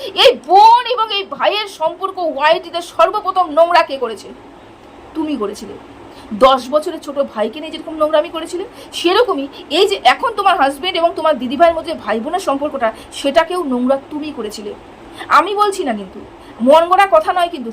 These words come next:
তোমার কমেন্ট বক্স বলছে, তুমি বলেছিলে, তোমার কমেন্ট বক্স বলছে, দর্শকরা শুনেছিল, তোমাকে যারা পুরনো দর্শক, যারা পুরনো অনেক দিন ধরে দেখছে, তারা তোমাকে নিয়ে বলেছিল। এবং তারা এক,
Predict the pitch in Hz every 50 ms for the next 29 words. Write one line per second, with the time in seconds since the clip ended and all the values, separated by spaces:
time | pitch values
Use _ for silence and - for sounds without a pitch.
0 | - - 381 392 403 415 466 480 494 539 - 349 320 320 349 349 339 285 285 269
1 | 285 277 - 208 233 226 226 - 247 262 - - - - - - - - 415 480
2 | 508 539 554 605 - 370 359 349 349 349 370 339 339 339 330 294 294 294 - 262
3 | 233 247 285 311 302 214 202 202 - - - - 190 - - 226 - - - -
4 | - - 214 196 226 285 320 370 - - - 453 427 - 403 370 359 - - 285
5 | 285 277 269 - 226 208 208 202 - - - - 285 277 302 330 330 311 240 247
6 | 254 269 262 262 269 294 294 294 311 277 - - - - 311 285 226 214 240 240
7 | - 233 240 240 247 254 240 - - 233 254 262 233 277 262 247 254 269 226 214
8 | 233 233 - - 339 440 - - - - - - - 277 302 359 415 403 330 302
9 | 277 262 269 262 240 233 226 202 196 202 202 202 - - 196 196 - - - -
10 | - - - - - - - 196 220 269 302 311 302 - 285 254 277 311 320 359
11 | 403 - 403 - - 202 226 226